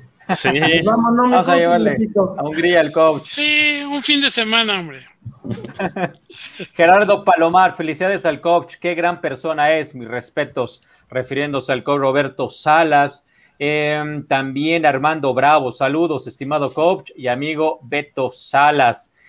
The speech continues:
Speaker 3: Em,
Speaker 2: Beto.
Speaker 3: Alfredo Álvarez, ¿no sería bueno para el próximo año firmar con una marca de utilería, uniformes, vuelos, hasta bebidas energéticas y sería una mejor liga?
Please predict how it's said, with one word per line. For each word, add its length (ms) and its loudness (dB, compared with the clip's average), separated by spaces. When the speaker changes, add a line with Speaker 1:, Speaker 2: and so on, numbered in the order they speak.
Speaker 3:
Em, 400 0
Speaker 2:
Beto. 60 -2
Speaker 3:
Alfredo 460 0
Álvarez, 640 2
¿no 100 -6
sería 300 -4
bueno 420 -2
para 140 -2
el 100 -4
próximo 380 -6
año 200 -4
firmar 680 -2
con 160 -4
una 200 -4
marca 440 0
de 80 0
utilería, 640 0
uniformes, 800 -2
vuelos, 560 2
hasta 460 0
bebidas 400 2
energéticas 1040 0
y 120 -8
sería 240 -4
una 140 -2
mejor 320 -2
liga? 440 0